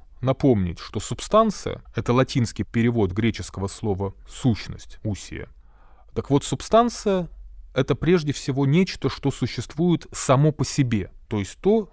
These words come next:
что не нуждается ни в чём другом, чтобы существовать. Некая самодостаточная форма бытия. Но мир состоит не только из субстанций. Мир состоит ещё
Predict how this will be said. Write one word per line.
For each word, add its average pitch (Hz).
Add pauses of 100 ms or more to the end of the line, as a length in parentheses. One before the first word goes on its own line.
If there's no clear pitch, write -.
что -
не 156
нуждается 135
ни 98
в -
чём 101
другом, 151
чтобы 135
существовать. - (1400)
Некая 170
самодостаточная 113
форма 117
бытия. 95 (560)
Но 123 (100)
мир 127
состоит 185
не 170
только 190
из 110
субстанций. - (640)
Мир 185
состоит 151 (100)
ещё 156